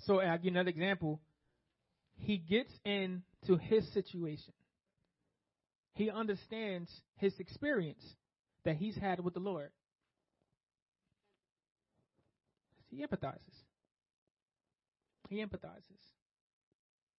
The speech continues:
Amen. And I am, as I really come to a close, any questions, comments, or concerns?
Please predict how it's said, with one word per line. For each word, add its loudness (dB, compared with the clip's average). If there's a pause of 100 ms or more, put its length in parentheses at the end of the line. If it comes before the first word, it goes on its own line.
(720)
Amen. -6 (2500)
And -6
I 0
am, -4 (140)
as -2
I 2 (880)
really -2
come -6
to -10
a -10
close, -10 (240)
any -6
questions, -2 (240)
comments, -6 (160)
or -2
concerns? -14